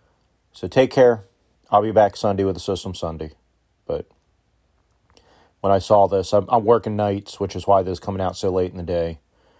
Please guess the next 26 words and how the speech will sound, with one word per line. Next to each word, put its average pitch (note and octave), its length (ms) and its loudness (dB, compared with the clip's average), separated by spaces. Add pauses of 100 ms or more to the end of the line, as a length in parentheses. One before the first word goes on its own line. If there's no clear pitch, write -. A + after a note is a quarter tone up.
(920)
right F#2+ 200 -2
now. F2+ 360 -6
And E2+ 220 -12 (220)
when G2+ 140 -6
I F#2+ 40 -2
woke G2 280 0
up F#2+ 160 0
and F2 100 -8
saw F2+ 220 2
this F2 220 -10
news, F2+ 500 -8 (440)
it F#2 220 -8
was - 380 -14 (180)
pretty F#2+ 160 -6
heartbreaking. E2+ 560 -4 (1200)
So - 160 -8
I F#2+ 60 -2
just F2+ 180 -10
wanted F#2 140 -8
to F2+ 100 -8
share F#2 180 -2
it F2 80 -6
with - 160 -16
y'all. D#2+ 280 -6 (1600)
Take A#2+ 220 2
care. G#2+ 340 0